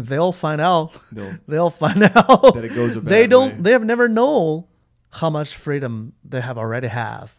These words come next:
Speaker 2: Yeah. Yeah.
Speaker 1: It's just the same case with the Chinese people. Like I would say, in general, people don't know they don't know things.
Speaker 2: Right. Right.
Speaker 1: <laughs>
Speaker 2: Wow. Freedom.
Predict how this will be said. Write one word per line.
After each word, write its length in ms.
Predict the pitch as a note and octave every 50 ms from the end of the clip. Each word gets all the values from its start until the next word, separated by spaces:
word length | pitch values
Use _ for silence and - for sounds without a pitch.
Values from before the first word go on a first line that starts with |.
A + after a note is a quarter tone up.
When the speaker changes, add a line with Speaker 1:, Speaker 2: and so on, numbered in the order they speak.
| _ _ -
Speaker 2:
Yeah. 260 | G#2 G2 G2 F#2+ F#2 F2+ F2 _ _ _ _ _ _ _ _ -
Yeah. 160 | G#2 G2 F#2+ F#2
Speaker 1:
It's 160 | E3 D3+ C3
just 140 | F#3+ G3+ G3
the 80 | G#3+ F3+
same 240 | - G3 F#3+ F#3 F3+
case 280 | - F#3+ G3 F3 D#3
with 120 | D3 D#3 C#3+
the 40 |
Chinese 320 | C3+ - D#3+ D3+ D#3 D#3 C#3+
people. 180 | D3 C#3 C3+
Like 180 | C3+ C#3 C#3 -
I 40 | D3+
would 120 | D#3 D#3
say, 200 | - E3 D#3+ D#3 _ _ _ _ -
in 80 | D#3+ D3
general, 260 | D#3+ E3+ E3 D#3+ C#3+
people 300 | - F#3 F#3 F3+ F3 E3+
don't 260 | D#3 F3+ F#3 F#3 F3+
know 240 | F#3 A#3+ C#4 B3 E3+
they 160 | C#3 C#3+ C3+
don't 180 | C3 C3+ C3 B2+
know 140 | B2 B2
things. 480 | A#2 - C3 A#2+ G#2+ F#2+ G2+ - - _ _ -
Speaker 2:
Right. 400 | G2+ A2+ G#2+ G#2 G2+ G2 F#2+ _ _ _ _ _ _ _ _ _ _ _ _ _ _ _ -
Right. 340 | A3+ - - G2 G3 - - - _ _ -
Speaker 1:
<laughs> 80 | B3+ - - _ _ _ _ _ _ _ _ _ _ _ _ _ _ _ _ _ _ -
Speaker 2:
Wow. 540 | F2 F2 F2 F2+ F2+ F2+ F2 F2 D#2+ E2 F2+ _ _ _ _ _ _ _ _ _ _ _
Freedom. 580 | _ - F#2+ F#2+ F#2+ F2+ F2+ F2+ F2+ F2 E2+